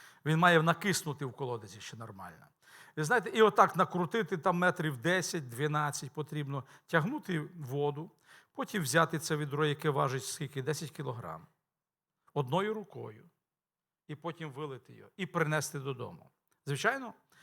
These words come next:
це не проста справа, це не легка справа. Раніше це і навіть для мене була дуже проста і легка справа.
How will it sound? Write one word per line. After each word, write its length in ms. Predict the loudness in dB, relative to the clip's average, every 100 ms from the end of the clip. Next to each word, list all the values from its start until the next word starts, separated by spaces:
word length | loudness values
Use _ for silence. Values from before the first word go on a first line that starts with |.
| -16
це 160 | -2 0
не 80 | 0
проста 300 | -2 -4 -4
справа, 400 | -4 -4 -4 -4
це 140 | -4
не 100 | -4
легка 320 | -2 -4 -4
справа. 500 | -6 -6 -6 -6 -8 -16 _ _ _ _ _ 2
Раніше 460 | 4 4 0 0
це 200 | 2 2
і 140 | 2 4
навіть 300 | 4 4 2
для 140 | 0
мене 260 | 0 -2 -4
була 340 | -2 0 -2 -4 _ _ _
дуже 260 | 0 2 2
проста 340 | 0 -2 0
і 40 | -2
легка 300 | -2 -6 -10
справа. 500 | -10 -8 -8 -10